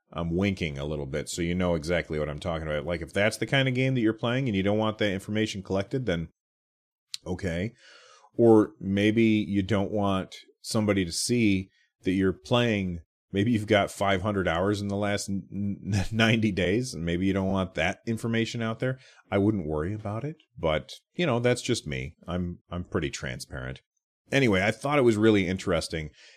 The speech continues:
and I'm curious as to what your stats are. So there's lots of ways that you can get a hold of me. You can get a hold of me through email, uh, runjumpstomp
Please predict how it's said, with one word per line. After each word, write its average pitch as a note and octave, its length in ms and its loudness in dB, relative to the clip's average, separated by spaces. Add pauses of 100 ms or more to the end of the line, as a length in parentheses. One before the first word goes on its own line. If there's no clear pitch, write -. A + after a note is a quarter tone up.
(140)
and G2+ 320 4
I'm F#2 200 -2
curious D#3+ 520 4
as G#2 200 0
to G#2 100 2
what G2 260 2
your F#2+ 320 4
stats D2+ 560 -2
are. C2+ 160 -6
So - 140 -8
there's F#2 200 -6
lots C#3 320 -4
of D#3+ 60 2
ways B2 240 2
that G#2+ 60 -6
you G#2 160 0
can F#2 100 -2
get F2 120 2
a E2 40 -2
hold E2+ 200 -2
of C2+ 60 -10
me. A#1+ 180 -14 (340)
You G2+ 160 -6
can G2 100 -4
get A#2 140 4
a C#3 60 2
hold C3+ 200 2
of C3 60 0
me C3 100 0
through B2+ 200 0
email, F2+ 500 0 (300)
uh, D2+ 580 0 (440)
runjumpstomp G2+ 920 0